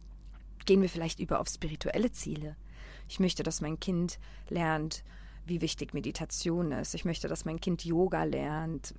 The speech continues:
Ich möchte, dass mein Kind, ähm, das, das System des Manifestierens versteht und so weiter. Das heißt, eine gute Übung ist, sich mal hinzusetzen und sich überlegen, welche Ziele verfolge ich denn eigentlich für mein Kind?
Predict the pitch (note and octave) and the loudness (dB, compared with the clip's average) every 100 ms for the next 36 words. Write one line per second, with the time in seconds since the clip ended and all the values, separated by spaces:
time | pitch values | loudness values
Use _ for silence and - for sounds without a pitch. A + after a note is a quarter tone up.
0 | - - F3 E3+ E3+ D#3+ - E3+ E3 - | -12 -10 -6 -4 -4 -4 -4 -4 -2 -4
1 | D#3+ D#3+ - E3+ E3 D#3+ - - - - | -4 -6 -4 -2 -2 -4 -8 -14 -14 -14
2 | - - - - E3+ D3+ D3+ D3+ F3 - | -14 -14 -6 -2 2 2 0 0 0 0
3 | - - E3+ - F#3 - G#3+ F#3 F3 E3+ | -2 -2 0 0 -2 2 4 4 4 2
4 | D#3+ E3+ E3 - - F#3+ G3+ F3+ - E3 | 2 2 0 -2 0 4 6 6 2 -2
5 | D#3+ - D#3+ D#3 - F#3 - F#2 C#2 - | -2 0 0 0 0 -2 -2 -4 -4 -6
6 | D3+ - - - - - B3 C4 C#4 C#4 | -12 -14 -16 -16 -6 -2 4 4 2 -2
7 | A#3 A#3 G#3+ G#3 F#3+ - G3+ - F3 E3 | 2 2 6 4 4 0 -4 0 2 4
8 | C4 F4+ A#3 G3 F#3 F3+ F#3 F3+ - - | 4 4 0 2 2 2 -2 -2 -4 -6
9 | - F3 F3 E3+ E3 - F3 C4+ - - | -4 -2 -2 -2 -2 4 6 6 4 0
10 | C#4+ - - F#3+ F#3+ G#3 F3+ - D#3 E3+ | -2 -2 -2 0 0 0 -2 0 0 0
11 | E3+ D#3 - E3 - C#3 E3 - D#3 - | -2 -4 -4 -4 -4 -6 -6 -6 -6 -4
12 | D#3+ D#3+ D3+ - - C3+ C#3+ - | -4 -2 -4 -6 -6 -6 -8 -12